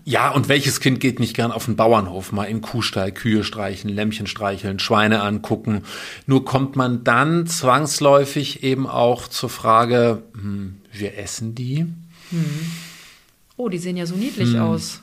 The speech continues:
Speaker 1: "Mama, sind die ge-, sind die tot gemacht für mein, für meine Wiener Würstchen?"
Speaker 2: Hm.
Speaker 1: Ja, sind sie. Und da haben wir, der Kleine war noch zu klein, um da richtig, das richtig zu verstehen, aber mit den Mädchen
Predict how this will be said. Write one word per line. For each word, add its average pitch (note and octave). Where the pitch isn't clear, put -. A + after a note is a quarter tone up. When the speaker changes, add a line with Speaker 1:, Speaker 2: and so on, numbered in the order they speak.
Speaker 1:
"Mama, B2
sind B2
die A#2
ge-, G#2+
sind A#2+
die A#2
tot D3+
gemacht A2
für A2
mein, G#2
für A2+
meine G#2
Wiener G#2
Würstchen?" A#2+
Speaker 2:
Hm. E3+
Speaker 1:
Ja, A2
sind C#3
sie. G#2
Und A2
da A2
haben C3+
wir, C#3
der C3
Kleine B2+
war B2
noch A#2+
zu B2
klein, A#2
um C#3+
da B2+
richtig, C3
das -
richtig A#2
zu B2+
verstehen, A#2
aber B2
mit A2+
den G#2+
Mädchen A2+